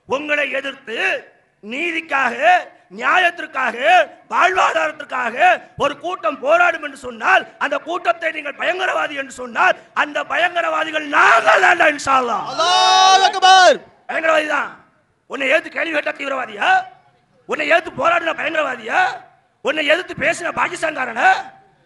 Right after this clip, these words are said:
Speaker 1: யார்ரா நீங்க? ஆரிய கூட்டங்களே, எந்த கணவாய் வழியாக இந்த நாட்டுக்குள் நீங்கள் நுழைந்தீர்கள்?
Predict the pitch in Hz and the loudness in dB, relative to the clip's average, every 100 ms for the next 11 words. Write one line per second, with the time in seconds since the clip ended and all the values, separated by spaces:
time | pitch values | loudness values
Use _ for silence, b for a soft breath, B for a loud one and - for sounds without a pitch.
0 | _ - 247 320 320 320 311 294 294 359 | _ -2 2 2 2 0 0 -2 4 4
1 | 440 - _ _ _ _ - 262 320 302 | 2 -12 _ _ _ _ -4 -2 -2 -6
2 | 285 320 320 320 330 311 240 - _ _ | -10 -6 -2 2 4 2 -2 -16 _ _
3 | - 285 311 302 277 320 330 311 311 302 | -10 -4 -4 -4 -2 0 0 0 -2 -4
4 | 285 269 330 330 320 311 302 285 339 359 | -4 -2 -2 -4 -10 -8 -8 -6 -6 -4
5 | 349 339 320 | -2 -2 -4